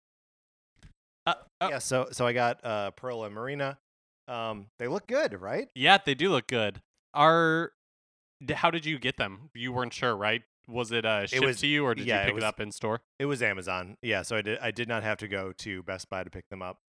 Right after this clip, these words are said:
Speaker 2: Um, but yeah, they, they look good. The, um, Marina coloring is different from all of the rest of them. She's got the sort of, like, teal, uh, like, greeny, bluey kind of color,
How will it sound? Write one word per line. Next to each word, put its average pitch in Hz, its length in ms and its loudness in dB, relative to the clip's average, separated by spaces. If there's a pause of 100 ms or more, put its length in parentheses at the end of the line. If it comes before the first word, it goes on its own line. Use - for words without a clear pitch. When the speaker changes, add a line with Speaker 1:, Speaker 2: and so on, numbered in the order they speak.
(480)
Speaker 2:
Um, 101 400 -4 (680)
but 147 240 2
yeah, 185 160 4
they, 147 240 4
they 127 220 0
look 165 240 0
good. 170 560 4
The, 123 480 -2 (120)
um, 104 540 -2 (640)
Marina 123 640 -2 (100)
coloring 185 680 -6
is 151 260 -6
different 175 480 -4
from 156 420 -2 (120)
all 120 200 -4
of 127 120 -4
the 127 80 -6
rest 120 240 -2
of 135 80 -6
them. 143 160 -4
She's 127 180 -12
got 113 200 -4
the - 60 -14
sort 117 200 -8
of, 107 60 -6
like, 98 140 -4 (120)
teal, 113 680 -8 (420)
uh, 98 340 -4
like, 92 220 -10
greeny, 101 420 -10
bluey 101 560 -8
kind 104 160 -10
of - 80 -16
color, 113 440 -6